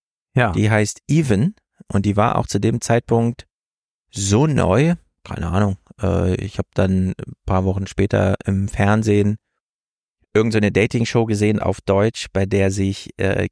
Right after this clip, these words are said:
Speaker 2: Kinder, Millennials trafen, um ihre Boomer-Eltern zu verkuppeln. Also die
Speaker 1: Mhm.
Speaker 2: Boomer hatten Dates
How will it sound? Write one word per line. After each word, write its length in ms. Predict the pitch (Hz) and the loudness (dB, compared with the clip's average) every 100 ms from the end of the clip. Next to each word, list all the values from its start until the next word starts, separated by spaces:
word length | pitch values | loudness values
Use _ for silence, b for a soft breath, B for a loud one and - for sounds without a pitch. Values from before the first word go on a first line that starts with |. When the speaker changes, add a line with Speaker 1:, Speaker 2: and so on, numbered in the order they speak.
| - | -8
Speaker 2:
Kinder, 540 | - 135 139 139 151 - | -2 0 0 0 -2 -4
Millennials 640 | 101 98 101 135 131 - | -2 2 2 2 0 -2
trafen, 440 | - 98 113 - 113 | -4 -2 0 0 0
um 80 | 101 | 0
ihre 180 | 101 | 0
Boomer-Eltern 800 | 95 107 156 151 - 78 78 76 | 0 2 4 2 0 0 0 -2
zu 140 | 90 98 | -4 -6
verkuppeln. 560 | 98 - 95 - 156 | -6 -2 0 0 0
Also 180 | - 98 | -2 -2
die 80 | 92 | 2
Speaker 1:
Mhm. 160 | 120 110 | 2 2
Speaker 2:
Boomer 240 | 120 117 | 2 2
hatten 340 | 104 - 98 - _ _ _ _ _ _ _ | 0 -2 -4 -4 _ _ _ _ _ _ _
Dates 460 | 101 113 165 - | 0 2 0 -4